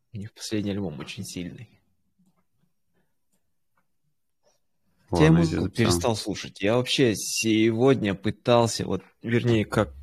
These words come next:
Speaker 1: сегодня, последний час я сел и пытался наскрести, что вообще я, ну, интересного смотрел, например.
Speaker 2: Мгм.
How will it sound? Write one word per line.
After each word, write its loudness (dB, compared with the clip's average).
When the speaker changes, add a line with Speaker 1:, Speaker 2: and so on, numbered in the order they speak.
Speaker 1:
сегодня, 0
последний 2
час 2
я 0
сел 4
и 2
пытался 4
наскрести, 4
что 6
вообще 6
я, 4
ну, -14
интересного -10
смотрел, -10
например. -20
Speaker 2:
Мгм. 2